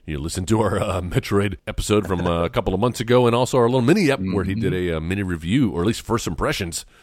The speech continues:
Speaker 1: of Metroid Dread, which we now know is, uh, tied in your estimation for best Metroid game now, right?
Speaker 2: Yep, yep.
Speaker 1: Before we jump into that, though, uh, tell us about your, uh, Metroid speed run.
Speaker 2: So, Super Metroid, you know, the first one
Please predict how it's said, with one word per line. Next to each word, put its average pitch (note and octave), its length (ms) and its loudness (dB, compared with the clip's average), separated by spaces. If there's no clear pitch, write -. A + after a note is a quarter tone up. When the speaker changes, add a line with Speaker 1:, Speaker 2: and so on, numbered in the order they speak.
Speaker 1:
of C#2+ 100 -12
Metroid D#2+ 400 -4
Dread, F2 240 -4
which - 340 -8
we F#2 100 -4
now C3 200 2
know A#2+ 280 8
is, E2 240 0
uh, D#2 340 -8
tied C#3 560 -4
in E2+ 100 -6
your D#3 160 0
estimation D#2 680 -6
for E2 120 -8
best - 460 -6
Metroid F#2 460 -4
game B1+ 240 -8
now, B1 160 -10
right? E2 280 -2
Speaker 2:
Yep, G2+ 500 0
yep. A#2 180 2
Speaker 1:
Before - 180 -4
we G2+ 120 -2
jump G#2 340 -2
into F2 160 -2
that, A2 220 -4
though, D#2 320 0
uh, D#2 260 -2
tell C3+ 200 0
us F#3+ 140 -4
about C3+ 300 -6
your, D3+ 200 -6
uh, A#2+ 160 -2
Metroid A#2 460 -8
speed C#2+ 300 -8
run. C2+ 260 -8
Speaker 2:
So, G#2+ 840 6
Super G3+ 360 -4
Metroid, G2+ 600 2
you B2 160 6
know, G#2+ 40 6
the G2 140 4
first - 320 6
one A#2 420 4